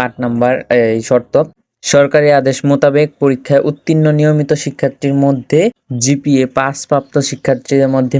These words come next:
মেধাবৃত্তি বণ্টিত হবে। আর বৃত্তি পাওয়ার যোগ্যতার সর্বনিম্ন জিপিএ হলো থ্রি পয়েন্ট, অর্থাৎ যারা ওই যে আরেকটা সাধারণ বৃত্তি রয়েছে, সাধারণ বৃত্তির পাওয়ার সর্বনিম্ন যোগ্যতা হলো থ্রি পয়েন্ট। বৃত্তির তালিকা প্রস্তুতের ক্ষেত্রে নিম্নলিখিত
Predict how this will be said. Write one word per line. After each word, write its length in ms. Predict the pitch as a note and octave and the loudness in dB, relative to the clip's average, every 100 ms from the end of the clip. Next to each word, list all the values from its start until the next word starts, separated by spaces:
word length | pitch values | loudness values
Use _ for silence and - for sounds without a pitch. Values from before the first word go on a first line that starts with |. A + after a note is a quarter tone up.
| C3+ | 2
মেধাবৃত্তি 500 | C#3 B2 B2+ - C#3 A#2+ | 2 2 -2 -2 -2 0
বণ্টিত 320 | C#3 C3+ B2 C3 | 0 0 -2 -2
হবে। 180 | A2+ G#2+ - - - - A#2+ | -2 -2 -4 -14 -12 -6 -2
আর 100 | A#2+ A#2 | -2 -2
বৃত্তি 320 | C3 G3 E3+ D#3 | -4 -4 -6 -2
পাওয়ার 220 | C#3+ D3 C3 | 2 2 0
যোগ্যতার 440 | C3+ C3+ C#3 C#3+ C3+ | -2 -2 0 0 0
সর্বনিম্ন 600 | C#3+ C#3 C#3+ C#3 C#3 C#3 C#3 D#3 - B2 | 0 0 0 -2 0 0 0 0 -2 -4
জিপিএ 300 | B2 C#3 B2 | -4 0 0
হলো 180 | B2 C3+ G3 _ _ | 0 0 -2 _ _
থ্রি 160 | - C3+ C#3 | -6 -6 -2
পয়েন্ট, 220 | B2 G#2 - - - | -2 -2 -6 -20 -4
অর্থাৎ 360 | B2 - C#3+ B2+ A#2 | -4 -4 -4 -2 0
যারা 160 | B2 | 2
ওই 80 | B2 A#2 | 2 2
যে 40 | |
আরেকটা 260 | A#2 A#2+ - - | 0 -2 -6 -6
সাধারণ 340 | C3 C3 C3+ C3 | -4 0 0 0
বৃত্তি 220 | C3 - | -4 -2
রয়েছে, 280 | C#3 C3 C3 F#3 | 0 0 -2 -8
সাধারণ 320 | - B2+ B2+ B2+ | -4 -2 0 0
বৃত্তির 420 | B2 B2 - D#3 - - - - - | -4 -6 -4 -4 -4 -10 -18 -14 -6
পাওয়ার 240 | A#2+ B2+ C3+ C3 B2 - | -2 -2 -2 -4 -8 -6
সর্বনিম্ন 640 | C3+ C3 C#3 C#3 C#3+ C#3+ C#3 C3+ B2 | -4 -2 0 2 2 2 2 0 -2
যোগ্যতা 380 | B2 C3 B2+ C3 | -4 -2 -2 -2
হলো 180 | C3 F#3+ C#4 - _ _ - | 0 0 -2 -10 _ _ -4
থ্রি 140 | D3+ E3+ | -2 0
পয়েন্ট। 200 | A#2+ G2+ - - - B2 | 0 -4 -6 -18 -6 -2
বৃত্তির 360 | C#3 - D3 - | -2 -6 -16 -2
তালিকা 300 | D#3+ D3+ D3 D3+ | 0 2 0 -2
প্রস্তুতের 420 | D3 - C#3+ D3 C3 | -2 -8 -2 -2 0
ক্ষেত্রে 260 | B2+ - C3+ C3+ | -4 -4 -2 0
নিম্নলিখিত 580 | C#3+ D3 D3 B2+ B2 | 2 2 0 0 2